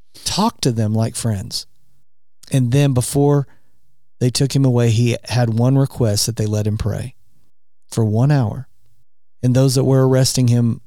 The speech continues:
went downstairs and listened to him pray, not for one hour, but for two. And at the end of the two hours, they questioned among themselves if they should even take this guy in.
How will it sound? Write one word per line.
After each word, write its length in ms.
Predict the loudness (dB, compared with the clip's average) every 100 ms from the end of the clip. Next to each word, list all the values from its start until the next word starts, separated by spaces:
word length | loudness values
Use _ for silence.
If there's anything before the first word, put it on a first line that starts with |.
| -10
went 320 | -2 -2 0
downstairs 640 | 0 2 0 0 2 2
and 120 | 0 0
listened 300 | 0 0 2
to 80 |
him 160 | 2 2
pray, 220 | 0 0
not 200 | 0 0
for 140 | -2 0
one 180 | 0
hour, 260 | 0 0 -2
but 180 | -4 -6
for 140 | -8
two. 340 | -8 -8 -8 -10 -18 -20 -20 -20 -20 -20 -20 -20 -20 -20 -20 -20 -20 -20 -20 -20 -20 -6 0
And 120 | 0
at 140 | 0
the 140 | 0 2
end 120 | 2
of 60 |
the 100 | 0
two 240 | 0 2 4
hours, 320 | 4 2 2
they 100 | -2
questioned 460 | 0 0 0 0 2
among 280 | 2 2
themselves 460 | 2 0 0 0 0
if 100 | -2
they 120 | 0
should 180 | 0 -2
even 180 | -4 -2
take 200 | -2 -4
this 160 | -6
guy 220 | -4 -2 -2
in. 320 | -2 -2